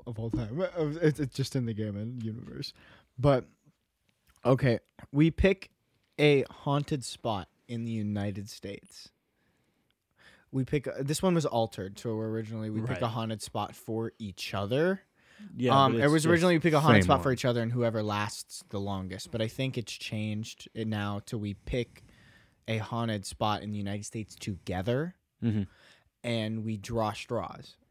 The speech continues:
Speaker 1: And whoever draws the short straw has to go first, obviously. Um, but whoever lasts the longest in this haunted spot wins.
Speaker 2: Alone.
Speaker 1: Alone wins.
Speaker 2: Yeah.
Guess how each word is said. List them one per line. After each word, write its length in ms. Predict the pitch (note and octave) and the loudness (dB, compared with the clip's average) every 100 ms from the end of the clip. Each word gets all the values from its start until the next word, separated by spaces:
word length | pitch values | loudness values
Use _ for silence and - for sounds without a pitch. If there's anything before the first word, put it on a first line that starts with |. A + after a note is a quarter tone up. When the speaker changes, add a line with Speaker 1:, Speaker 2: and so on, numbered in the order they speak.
| _ - | _ -6
Speaker 1:
And 200 | B2 B2 | -4 -4
whoever 280 | B2+ A#2+ C3 | -2 -2 -2
draws 240 | B2 A2+ | -2 -2
the 80 | A2 | -6
short 380 | - D#3+ F3 - | -6 0 0 -2
straw 240 | - A2+ | -2 0
has 240 | G#2+ G#2 | 0 -4
to 80 | - | -6
go 140 | B2 B2+ | -8 -8
first, 640 | - G#2 G2 - - _ _ _ _ | -8 -10 -8 -12 -18 _ _ _ _
obviously. 680 | - F#2+ G2 F#2+ G#2+ G2 G2 _ _ _ _ | -10 -8 -8 -8 -8 -8 -10 _ _ _ _
Um, 460 | A2 G#2+ G2 F#2+ F#2+ _ - | -8 -6 -6 -10 -14 _ -12
but 180 | A2+ | -12
whoever 580 | - B2 - A#2 C3 D#3 | -10 -14 -8 -6 -4 -4
lasts 800 | C3+ A#2+ A2 A2+ - - - - - | -2 0 0 -2 -6 -16 -18 -18 -10
the 80 | G#2+ | -8
longest 720 | G2+ G2 G#2+ G2 F#2 D#3+ - | -6 -6 -6 -6 -8 -12 -12
in 220 | A#2 G2+ | -10 -8
this 140 | G2 - | -8 -10
haunted 300 | G#2 F#2+ F#2 | -10 -10 -12
spot 400 | - F#2+ F#2 - | -12 -10 -10 0
wins. 120 | G#2 | 4
Speaker 2:
Alone. 460 | G2+ F#2 F2 F2 - - | 6 4 0 -6 -10 -14
Speaker 1:
Alone 460 | G#2+ G2+ F#2 F2+ F#2 | -12 -10 -10 -12 -14
wins. 280 | F2+ - - | -16 -16 -10
Speaker 2:
Yeah. 120 | F2+ | -10